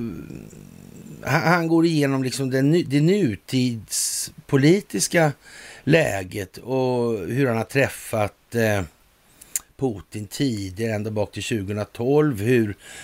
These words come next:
kommunikationen med signalvärdet har så att säga förskjutits brutits på något vis. Och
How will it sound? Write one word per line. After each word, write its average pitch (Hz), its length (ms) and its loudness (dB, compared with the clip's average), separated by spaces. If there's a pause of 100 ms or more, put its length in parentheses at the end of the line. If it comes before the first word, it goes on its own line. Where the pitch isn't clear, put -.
(140)
kommunikationen 127 1200 0
med 120 220 0
signalvärdet 117 840 0
har 113 220 0
så - 140 -4
att 104 60 -4
säga 98 280 2 (380)
förskjutits 147 840 4 (260)
brutits - 680 0
på - 80 -6
något 107 320 -4
vis. 98 320 -2
Och 117 140 0